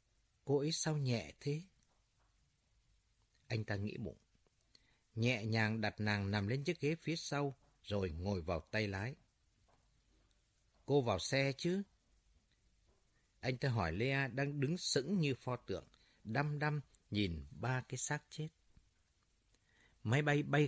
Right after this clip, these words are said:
qua nhưng không ném bom. Ở Saint Marceau, lính Pháp thôi không bắn nữa. Tới Orléans qua ngoại thành Bourgogne, quân Đức không gặp phải một sức kháng cự nào.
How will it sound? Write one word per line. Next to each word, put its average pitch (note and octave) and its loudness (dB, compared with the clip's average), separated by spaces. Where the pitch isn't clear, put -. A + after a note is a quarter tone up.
qua D3 4
nhưng C3 2
không B2+ 0
ném C3 0
bom. A#2 2
Ở G2+ 2
Saint D#3+ 4
Marceau, D#3+ 4
lính D3 0
Pháp F#3+ 0
thôi D3+ 6
không D3 -2
bắn D3 0
nữa. D#3 -4
Tới D#3 6
Orléans E3 4
qua D#3+ 4
ngoại A#2+ 2
thành F#2+ 2
Bourgogne, A#2+ 0
quân D3 4
Đức G3 4
không D#3+ 2
gặp G#2+ 0
phải E2+ -2
một D#2+ -2
sức D#3+ -2
kháng D#3 -2
cự - -2
nào. F2+ 0